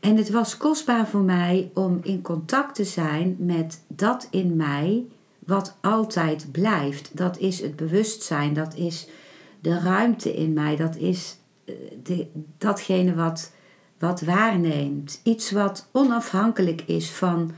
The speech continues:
alle gebeurtenissen, maar wat alleen maar is. En die woede, ik realiseerde me toen ook dat die woede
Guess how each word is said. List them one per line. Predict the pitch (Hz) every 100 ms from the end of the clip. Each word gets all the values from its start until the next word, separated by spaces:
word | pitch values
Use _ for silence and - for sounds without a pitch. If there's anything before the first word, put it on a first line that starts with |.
| - - - - _
alle | 220 233
gebeurtenissen, | 226 175 190 202 190 - 165 160 156 - 170
maar | 180 180
wat | 196 202 185
alleen | - 196 214 247
maar | 214 190 185 185 - - - - _ - - _ _ _ _ _ _ _ _ _
is. | - 151 - - - - - _ _ _ _ _ _ _ _ _ _ _ - _ - - - _
En | - 226 226 202 - - _ _ _ _ _ _ _ _ _ _ _ _ _ _
die | - 240 220
woede, | 196 285 311 185 214 320 -
ik | 208
realiseerde | 202 226 220 220 214 233 220
me | 208
toen | 185 208
ook | - 262 269 -
dat | 208 214 -
die | 180 202 180
woede | 226 285 208 175 220